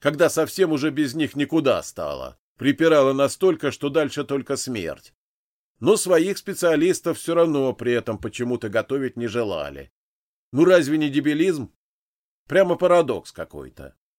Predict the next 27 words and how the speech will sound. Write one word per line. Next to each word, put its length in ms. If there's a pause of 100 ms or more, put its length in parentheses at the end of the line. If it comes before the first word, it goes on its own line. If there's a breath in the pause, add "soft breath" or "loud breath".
(260)
Потому 380
и 60
пришлось 640
Петру 400
Первому 560
Русь 220
через 320
колено 460
ломать, 480 (200)
что 280
иначе 380
никак. 680 (460)
Обратно 540
в 60
трясину 600
замшелые 640
бояре, 580 (280)
многие 380
из 120
которых 440
даже 220
писать 440
и 60
читать 440
толком 420
не 60
умели, 500